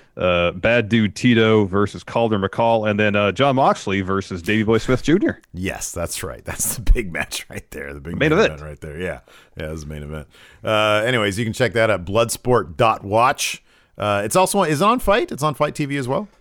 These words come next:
Speaker 1: It's a good question. What the, the one, uh, the last one, not the one last weekend, the one prior to that was on Fight T V. I didn't check to see if it's on Fight T V.
Speaker 2: It, oh, the last of the Bloodsport four was on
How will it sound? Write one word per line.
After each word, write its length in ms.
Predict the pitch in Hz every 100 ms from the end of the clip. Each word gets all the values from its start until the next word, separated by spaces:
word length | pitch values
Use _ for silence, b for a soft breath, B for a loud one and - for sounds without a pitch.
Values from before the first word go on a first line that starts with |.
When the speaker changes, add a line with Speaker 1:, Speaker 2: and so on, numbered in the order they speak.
| _ _ _ _ _ _ _ _ _ _
Speaker 1:
It's 100 | -
a 20 |
good 160 | 196 -
question. 320 | 208 208 110
What 160 | 117 -
the, 500 | 120 123 123 123 120 117
the 60 |
one, 200 | 131 160
uh, 600 | 147 143 139 139 139 135
the 100 | 113
last 220 | 131 160
one, 160 | 107 117
not 280 | 113 120 -
the 60 | 113
one 100 | 110
last 180 | 95 139
weekend, 220 | 123 90
the 40 |
one 120 | 98
prior 160 | 110 131
to 80 | 95
that 160 | 90
was 160 | 90 85
on 80 | 82
Fight 240 | - 82
T 120 | -
V. 60 | 90
I 80 | 92
didn't 140 | 104
check 180 | 101 98
to 60 | -
see 120 | 87
if 60 | 87
it's 80 | -
on 80 | -
Fight 220 | - -
T 80 | -
V. 80 | 127
Speaker 2:
It, 60 |
oh, 160 | 135 131
the 120 | 127
last 280 | 120 117 -
of 80 | 117
the 100 | 101
Bloodsport 500 | 95 110 110 123 104
four 220 | 113 120
was 140 | 151
on 400 | 175 190 - -